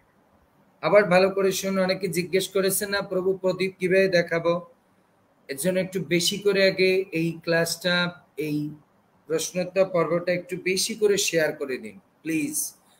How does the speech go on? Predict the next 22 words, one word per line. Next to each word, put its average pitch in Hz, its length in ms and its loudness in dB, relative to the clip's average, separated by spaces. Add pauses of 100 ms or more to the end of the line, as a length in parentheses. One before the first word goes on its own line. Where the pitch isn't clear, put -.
(160)
তাহলে 165 160 2
এটা 165 100 2
জানতে 151 460 -2
পারবে। 127 360 -4 (960)
তো 165 60 0
এখানে 190 320 2
বলা 180 260 4
হয়েছে 202 580 2 (300)
কিভাবে 208 420 2
দীপ 185 340 -2
নিবেদন 190 440 0
করবেন। 196 480 -2 (540)
ভগবানকে 175 540 0
দীপ 165 320 -2
নিবেদন 185 360 0
করবেন 190 380 -2
বাম 185 280 2
দিক 175 220 -2
থেকে, - 300 -14 (240)
<clears throat> 190 160 -8 (500)
হ্যাঁ 151 100 -6
না? 175 260 0